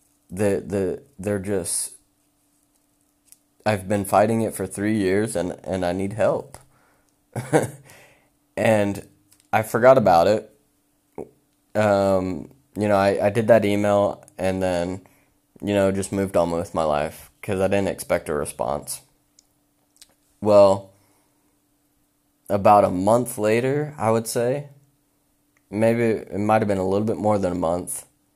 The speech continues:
um, I get a call from the, the U S Embassy, uh, up in Frankfurt. And they said,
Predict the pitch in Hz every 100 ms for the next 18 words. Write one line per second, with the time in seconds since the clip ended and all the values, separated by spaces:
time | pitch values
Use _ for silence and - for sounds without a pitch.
0 | _ _ _ _ _ _ _ - 104 98
1 | 95 92 - 98 98 90 - - - 80
2 | - - _ _ _ _ _ - 107 101
3 | 95 92 60 - _ _ _ - - 90
4 | 98 98 104 107 123 139 180 - 64 95
5 | _ _ _ _ _ _ _ 98 98 95
6 | 80 - - 98 - 92 90 92 92 -
7 | 80 - _ _ _ _ _ _ _ _
8 | _ - 104 104 101 - 92 82